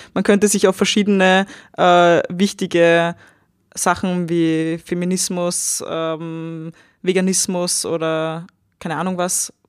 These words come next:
beschränken. Aber wenn man's, ähm, im Generellen sehen möchte, dann wären Absteppen der Empathie und die Wichtigkeit der Empathie wieder mehr, äh, stattfinden zu lassen. Das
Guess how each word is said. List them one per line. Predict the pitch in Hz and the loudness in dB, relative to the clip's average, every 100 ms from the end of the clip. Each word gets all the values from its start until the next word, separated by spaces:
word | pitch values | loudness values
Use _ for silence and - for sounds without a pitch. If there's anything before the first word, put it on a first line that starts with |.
| _ | _
beschränken. | - - 185 233 - 269 311 - _ _ _ | -8 -4 0 -2 -2 -4 -6 -12 _ _ _
Aber | 185 180 180 | -2 0 0
wenn | 180 | -2
man's, | 180 175 - - | -4 -4 -6 -8
ähm, | - 160 160 170 165 160 170 - _ _ _ - - | -6 -4 -4 -6 -8 -10 -10 -14 _ _ _ -16 -10
im | |
Generellen | 175 185 190 180 | -6 -2 0 -2
sehen | 185 180 170 185 185 | -2 -4 -4 -4 -6
möchte, | 180 175 - - | -8 -8 -8 -8
dann | 175 175 165 | -6 -6 -6
wären | 165 | -8
Absteppen | - - - 180 - | -8 -8 -10 -10 -8
der | 180 165 | -8 -8
Empathie | 175 - 175 - 190 202 | -8 -10 -12 -8 -6 -6
und | 180 170 | -6 -10
die | 170 | -8
Wichtigkeit | 190 185 - 170 165 | -8 -10 -6 -6 -4
der | 165 | -6
Empathie | 160 170 - 190 | -4 -6 -6 -6
wieder | 185 180 170 | -6 -6 -6
mehr, | 160 156 170 - | -6 -6 -8 -8
äh, | 165 156 | -8 -8
stattfinden | - 165 - 170 170 | -4 -4 -4 -8 -8
zu | - 170 | -8 -4
lassen. | 160 - 170 175 - - - _ _ - | -4 -4 -6 -8 -14 -20 -20 _ _ -4
Das | 190 190 | -2 -2